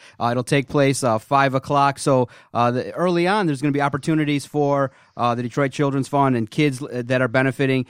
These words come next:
to go out there and, uh, see and experience what it's like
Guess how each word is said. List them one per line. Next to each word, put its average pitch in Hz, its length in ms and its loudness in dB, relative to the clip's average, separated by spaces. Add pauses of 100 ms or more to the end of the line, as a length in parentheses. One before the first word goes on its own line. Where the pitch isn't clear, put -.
(140)
to 131 80 -6
go 139 160 2
out 135 160 2
there 135 240 4
and, 113 200 0
uh, 110 160 0
see 165 500 0
and 120 260 -4
experience 156 560 0
what 139 160 2
it's - 100 -8
like 135 300 2